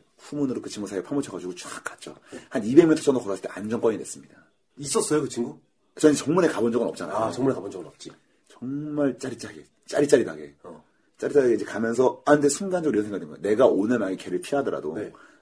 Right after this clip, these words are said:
Speaker 1: 내일 걔가 오면 어떡하나.
Speaker 2: 아, 그렇지.
Speaker 1: 내일 내가 걔를 맞으면 더 맞을 것 같은 거야.
Speaker 2: 그렇지, 그렇지.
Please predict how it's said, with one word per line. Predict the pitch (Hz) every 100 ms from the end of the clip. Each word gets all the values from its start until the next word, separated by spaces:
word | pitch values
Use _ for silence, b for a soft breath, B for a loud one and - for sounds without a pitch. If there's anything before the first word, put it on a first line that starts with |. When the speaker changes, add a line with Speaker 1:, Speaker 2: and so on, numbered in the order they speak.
| _
Speaker 1:
내일 | 92 107 120
걔가 | - 101
오면 | 85 82
어떡하나. | - - 69 - _
Speaker 2:
아, | - - -
그렇지. | 123 110
Speaker 1:
내일 | 139 170 196
내가 | 160 143
걔를 | 135 131
맞으면 | 110 98 120 110
더 | 113
맞을 | 143 139
것 | 113
같은 | 98 82
거야. | 71 69
Speaker 2:
그렇지, | - 113 117 -
그렇지. | 85 - 80 73 71